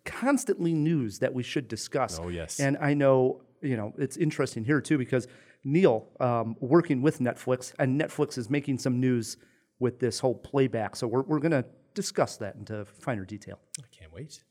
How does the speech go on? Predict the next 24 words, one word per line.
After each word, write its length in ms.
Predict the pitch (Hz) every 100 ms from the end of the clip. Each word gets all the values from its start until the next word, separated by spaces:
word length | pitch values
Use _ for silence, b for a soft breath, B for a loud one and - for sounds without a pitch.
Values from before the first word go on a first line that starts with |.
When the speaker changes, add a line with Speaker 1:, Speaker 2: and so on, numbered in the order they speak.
| 330
Speaker 1:
Among 300 | 233 165 123
other 120 | 98
Speaker 2:
I, 40 |
Speaker 1:
things. 220 | - - 175
Speaker 2:
I 40 |
have 160 | 214 147
opinions. 640 | - 190 151 78 78 - - _ _ _ _ _ _ _
Speaker 1:
You 140 | - 131
do? 240 | 123 175 -
Speaker 2:
I 60 | 117
do. 240 | 120 190 - _ _ _ -
Speaker 1:
Strong 360 | - 131 131
opinions? 500 | 135 160 151 170 -
Speaker 2:
Strong 340 | - - 120 170
opinions. 460 | - 87 76 76 98
Speaker 1:
Oh, 160 | 113
boy. 240 | 95 92 95 b b 127
I 60 |
love 220 | 151 160
when 120 | 127 127
Matt 160 | 117
has 160 | 107 110
strong 280 | - 113 104
opinions, 480 | 101 110 101 101